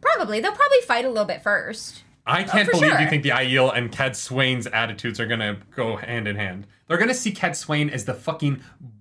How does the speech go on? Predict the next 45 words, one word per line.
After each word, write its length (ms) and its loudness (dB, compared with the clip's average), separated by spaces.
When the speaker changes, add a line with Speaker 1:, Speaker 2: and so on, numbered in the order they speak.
Speaker 2:
bo-, 240 4
most 500 0
boorish 440 0
of 140 -2
all 240 -4
of 80 -10
the 100 -10
Aes 180 -12
Sedai. 300 -14
Speaker 1:
No, 220 -2
no, 80 -4
no. 340 -4
They're, 240 4
they're 180 4
gonna 140 2
have 300 2
problems, 640 0
and 200 2
they're 140 6
going 220 0
to 140 -6
realize 540 0
that 340 -2
they're 220 2
both 340 -4
trying 220 -6
to 100 -6
accomplish 420 -8
the 100 -12
same 260 -8
things, 360 -6
and 140 0
that 100 -2
their 120 -2
tactics 440 -4
are 40 -6
the 80 -10
same. 280 -10
Everybody 680 0
in 220 -4
this 180 -4
series 340 -2
bullies 400 -2
one 140 -8
another. 400 -14